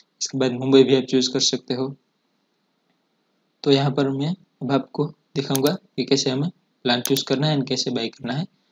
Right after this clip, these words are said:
तो यहाँ पर मेरी recommendation यही है कि आप pro वाला plan लो, तो उसमें आपको थोड़ा कम amount भी पे करना होगा and आपको अच्छा performance भी देखने को मिलेगा। तो यहाँ पर आप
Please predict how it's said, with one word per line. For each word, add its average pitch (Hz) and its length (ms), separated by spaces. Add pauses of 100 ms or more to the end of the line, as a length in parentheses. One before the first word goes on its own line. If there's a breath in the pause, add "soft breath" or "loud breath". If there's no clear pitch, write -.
(180)
तो 131 80
यहाँ 131 140
पर 127 160
मेरी 127 200
recommendation 131 640
यही 131 180
है 139 80
कि 127 140
आप 123 120 (140)
pro 135 140
वाला 135 180
plan 135 240
लो, 143 140 (500)
तो 131 100
उसमें 131 240
आपको 147 300
थोड़ा 143 300 (280)
कम 143 140
amount 143 380
भी 139 120
पे 139 240
करना 143 240
होगा 147 240
and 127 160
आपको 143 300 (320)
अच्छा 139 240
performance 135 480
भी 127 80
देखने 123 260
को 120 140
मिलेगा। 123 300 (600)
तो 127 80
यहाँ 139 220
पर 147 140
आप 147 160